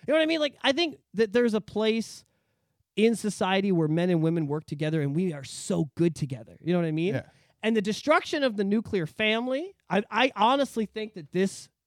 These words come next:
Speaker 1: is the, the, the nail in the coffin for it. This entire movie is meant to separate men and women, like, to,
Speaker 2: Yeah.
Speaker 1: to make us hate each other and believe that we don't need each other.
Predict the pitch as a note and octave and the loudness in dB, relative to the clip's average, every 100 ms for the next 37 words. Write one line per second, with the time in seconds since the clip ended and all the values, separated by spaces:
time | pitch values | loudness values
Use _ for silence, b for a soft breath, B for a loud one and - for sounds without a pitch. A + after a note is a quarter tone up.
0 | - D#3 C3 - D3 C#3 C#3+ C#3+ C#3 C#3 | -2 -2 -2 -6 -8 -8 -10 -10 -6 -4
1 | C3 C#3+ C#3+ C#3 B2 - C3 - E3+ C#3 | -4 -2 -2 -2 -6 -10 -10 -8 -8 -8
2 | G#2+ - b b b - C4+ C#4+ A3 - | -14 -16 b b b -6 -6 -6 -10 -12
3 | - G#3+ B3 B3+ A3 G#3+ G3 C#3+ B2+ - | -10 -4 -2 0 0 0 -2 -6 -8 -14
4 | _ _ _ _ F3+ D3 D#3+ E3 G3 F#3+ | _ _ _ _ 0 0 0 0 -2 -2
5 | F#3 D3+ - - F3+ - G3+ F3+ D3+ D#3+ | -6 -6 -6 -4 -2 0 0 2 2 2
6 | F3+ C4 F3 C3+ C3+ - D#3+ C3+ B2 F3+ | 2 0 0 -4 -8 -6 -4 -2 0 2
7 | D#3+ D#3 F#3+ - C#3+ A3 C4+ - C#3 C3 | 2 0 -4 -6 -6 -4 -4 -4 -6 -6
8 | C3+ C#3 - D#3 D#3+ E3+ D#3 E3+ D3 D3+ | -6 -8 -8 -8 -8 -6 -2 -2 -2 -4
9 | E3+ E3+ A#3 - A#2 - | -4 -6 -8 -12 -16 -18